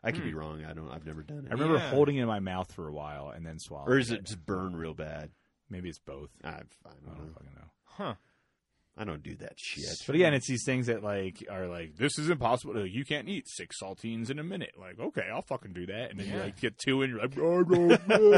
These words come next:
Speaker 3: no, no."
Speaker 2: <laughs> Well,
Speaker 3: Sure.
Speaker 2: like, I guess there's, like, a, a latent human potential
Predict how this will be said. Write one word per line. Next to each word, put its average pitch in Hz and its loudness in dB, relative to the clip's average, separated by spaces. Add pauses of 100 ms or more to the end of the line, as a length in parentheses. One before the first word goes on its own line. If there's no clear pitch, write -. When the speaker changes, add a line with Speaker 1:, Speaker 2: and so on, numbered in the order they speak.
(140)
Speaker 3:
no, - -
no." 165 4
Speaker 2:
<laughs> - -18
Well, - -
Speaker 3:
Sure. 247 4
Speaker 2:
like, 233 -2 (200)
I 214 -6
guess 269 -2
there's, 240 -6
like, 196 0
a, 123 -2 (1300)
a 165 -20
latent 160 -6 (520)
human 175 -2
potential 120 -4